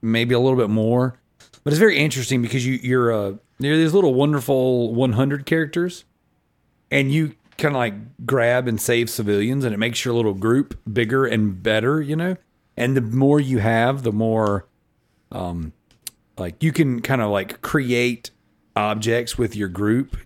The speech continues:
to fight and battle with. You can create, like, terrain and bridges and things of that nature, um, and kinda get on top of buildings and, and go across places. It's pretty interesting.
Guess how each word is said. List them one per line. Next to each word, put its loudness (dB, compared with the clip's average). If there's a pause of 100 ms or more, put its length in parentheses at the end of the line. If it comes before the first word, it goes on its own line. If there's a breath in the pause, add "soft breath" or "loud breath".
(160)
to -2
fight -4
and -2
battle 0
with. -2
You -4
can -4
create, -2
like, -4
terrain -4
and -4
bridges -2
and -6
things -2
of -6
that -6
nature, -8 (640)
um, -4 (1120)
and 0
kinda 2
get 4
on 4
top 0
of 2
buildings 2
and, -2 (400 loud breath)
and -2
go 4
across 0
places. -2
It's -2
pretty 0
interesting. -2